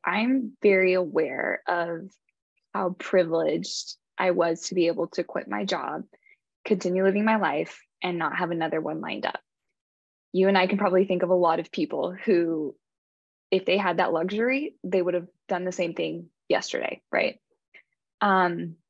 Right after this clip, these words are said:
but, and I wanna make it clear, my decision to quit didn't come easily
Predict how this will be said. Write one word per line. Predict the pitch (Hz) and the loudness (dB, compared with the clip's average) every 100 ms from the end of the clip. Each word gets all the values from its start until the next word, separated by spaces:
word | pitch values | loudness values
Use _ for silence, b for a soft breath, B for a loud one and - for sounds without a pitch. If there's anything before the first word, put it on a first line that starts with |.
| _ _ _ - - - _ - | _ _ _ -4 -4 -4 _ 0
but, | 202 240 220 - _ _ _ _ _ _ - | 4 4 2 -6 _ _ _ _ _ _ 0
and | - - 202 262 | 0 4 4 6
I | 262 | 6
wanna | 262 269 | 4 4
make | 277 247 | 2 2
it | - | 2
clear, | 240 202 165 - - | 4 4 4 0 -6
my | 185 190 196 | -4 -2 0
decision | 214 226 - 208 202 175 170 170 - | -2 -4 -2 0 0 -2 -6 -10 -12
to | - 185 175 170 170 165 160 - - _ | -8 -2 2 2 2 0 -2 -6 -12 _
quit | - 277 254 - | 2 4 4 2
didn't | 180 196 202 | 2 2 0
come | - 196 175 | -4 -4 -4
easily | 165 160 - - 50 185 | -4 -4 -4 -4 -6 -8